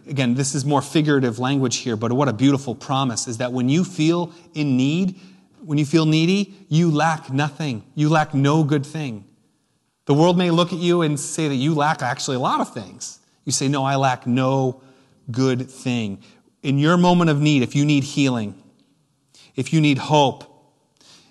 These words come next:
if you need wisdom for a next step in a job or a relationship or,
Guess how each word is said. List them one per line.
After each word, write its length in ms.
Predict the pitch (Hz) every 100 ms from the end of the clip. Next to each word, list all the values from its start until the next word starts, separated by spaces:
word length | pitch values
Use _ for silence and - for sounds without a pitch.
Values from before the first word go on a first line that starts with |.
| _ _ _
if 140 | 131 156
you 40 |
need 140 | 151 139
wisdom 400 | 139 151 139 127
for 160 | 135
a 40 | 123
next 340 | 131 - -
step 500 | - - 151 127 -
in 80 | 117
a 60 |
job 520 | 107 127 120 117 107 104
or 260 | 101 101 - -
a 60 | 110
relationship 840 | 113 123 120 - 107 - 98 -
or, 160 | 107